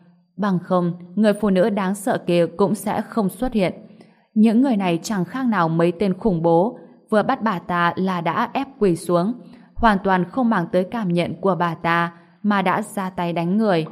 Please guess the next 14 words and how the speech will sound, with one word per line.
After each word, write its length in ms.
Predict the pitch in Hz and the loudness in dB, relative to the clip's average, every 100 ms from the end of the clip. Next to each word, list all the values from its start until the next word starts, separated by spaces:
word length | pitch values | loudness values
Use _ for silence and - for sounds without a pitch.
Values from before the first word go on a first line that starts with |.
| - - - _ - | -12 -20 -20 _ 0
Bây 160 | 254 | 0
giờ 180 | 240 208 | 2 0
còn 220 | 170 185 | 0 -2
dùng 240 | 170 175 170 | 0 0 0
súng 300 | 175 180 196 | -2 -2 -2
chĩa 220 | - - 233 | -4 -4 -4
vào 120 | 214 | -2
đầu, 400 | 170 165 160 - - _ - | 0 2 0 -4 -20 _ -2
nếu 200 | 202 214 | 0 2
bà 160 | 240 | -2
ta 220 | - 180 | -2 -4
dám 380 | 170 - 175 185 | -4 -6 -4 -2
nói 180 | 185 170 | 0 0
không, 340 | 180 196 185 | -2 -4 -2